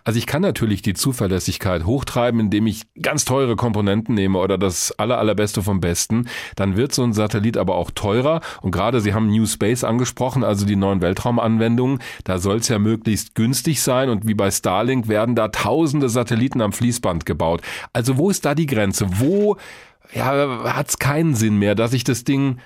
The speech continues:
so perfekt baue, dass es vielleicht ewig hält? Äh, dann wird's zu teuer. Gibt's da irgendwelche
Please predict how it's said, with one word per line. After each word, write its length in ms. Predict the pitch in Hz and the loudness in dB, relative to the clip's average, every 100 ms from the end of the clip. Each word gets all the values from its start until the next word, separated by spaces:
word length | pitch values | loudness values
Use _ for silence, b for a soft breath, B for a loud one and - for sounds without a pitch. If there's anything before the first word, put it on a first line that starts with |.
| B B | B B
so 160 | - 165 | 0 0
perfekt 480 | 156 131 151 - | 0 0 -2 -2
baue, 260 | - 110 120 | 0 2 2
dass 160 | 117 113 | 2 -2
es 80 | |
vielleicht 260 | - 120 - | -2 -2 0
ewig 300 | 139 131 - | 0 2 0
hält? 280 | 117 156 - B B B _ - | 0 0 -4 B B B _ -8
Äh, 140 | - | -4
dann 200 | - 123 | 0 0
wird's 200 | 135 - | 0 0
zu 100 | 139 | -2
teuer. 380 | 117 123 143 143 | 0 2 2 2
Gibt's 260 | 123 123 | 0 -4
da 200 | - 160 | 0 0
irgendwelche 640 | 143 139 151 139 143 135 127 | 2 0 2 0 2 2 2